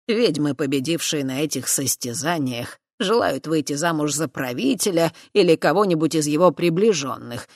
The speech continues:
если князь Чародола женат. Поэтому чеклун ещё любят называть союзным.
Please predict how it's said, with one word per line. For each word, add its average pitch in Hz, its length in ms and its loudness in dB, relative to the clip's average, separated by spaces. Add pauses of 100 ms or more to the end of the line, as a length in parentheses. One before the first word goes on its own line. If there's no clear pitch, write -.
если 151 320 -2
князь 156 320 -2
Чародола 135 560 -2
женат. 151 400 -6 (480)
Поэтому 139 500 -2
чеклун 170 720 0 (220)
ещё 170 360 2
любят 147 380 0
называть 131 500 -4
союзным. 110 760 -6